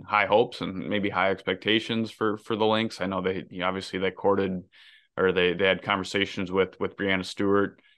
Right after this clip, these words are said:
um, Courtney Vandersloot, Azura Stevens. They, they, they tried, but they, they,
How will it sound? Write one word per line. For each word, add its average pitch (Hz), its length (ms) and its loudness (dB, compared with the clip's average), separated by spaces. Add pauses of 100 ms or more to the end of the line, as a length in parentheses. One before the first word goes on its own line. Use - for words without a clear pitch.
(180)
um, 90 320 -4
Courtney 95 260 0
Vandersloot, 98 680 2
Azura 90 300 -2
Stevens. 101 680 -2
They, 92 340 2
they, 107 160 4
they 117 180 2
tried, 95 460 4
but 92 160 2
they, 95 240 2
they, 104 220 0